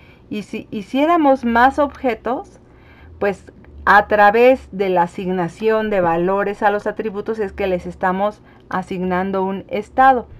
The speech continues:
Ahora, por supuesto, estos valores pueden ir cambiando. La gente, pues, digo, no cambiará de nombre ni de estatura, pero sí de edad,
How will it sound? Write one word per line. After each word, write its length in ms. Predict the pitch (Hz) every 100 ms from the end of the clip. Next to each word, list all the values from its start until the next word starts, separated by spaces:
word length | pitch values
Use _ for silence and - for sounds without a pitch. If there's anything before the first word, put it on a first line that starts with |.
| - - - -
Ahora, 320 | 190 220 226
por 180 | 220 214
supuesto, 480 | 214 - 220 220 247
estos 240 | 240 233
valores 460 | 208 196 202 214 220
pueden 360 | 214 202 202
ir 220 | 196 196 -
cambiando. 880 | 185 180 185 202 233 240 208 202 - - - - -
La 100 | 170
gente, 360 | 175 208 208 220
pues, 320 | 220 190 175 170
digo, 280 | 220 202
no 100 | 190
cambiará 420 | 190 208 196 175 175
de 120 | 175
nombre 360 | 180 185 190
ni 140 | 190 185
de 80 | 185
estatura, 480 | 190 190 196 208
pero 200 | 208 180
sí 180 | 175 196
de 160 | 180 185
edad, 320 | 196 240